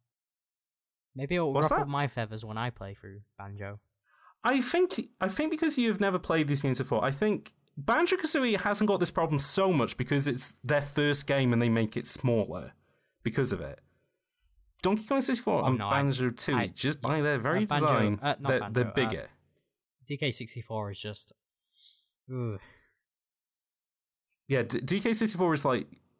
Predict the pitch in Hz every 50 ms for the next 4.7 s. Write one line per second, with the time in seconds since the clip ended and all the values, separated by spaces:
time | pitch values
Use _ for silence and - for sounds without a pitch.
0 | _ _ _ - - - _ - 147 139 - 240 - - - - 135 143 143 -
1 | 185 214 247 240 233 220 220 220 214 220 190 - 180 175 - 165 - - 135 131
2 | 123 110 107 110 120 117 123 127 135 156 160 165 170 - 170 170 165 - 175 143
3 | - 151 127 - 147 135 135 131 139 123 107 - 117 - 123 123 110 120 113 107
4 | 123 107 104 104 101 - - - 107 104 101 - -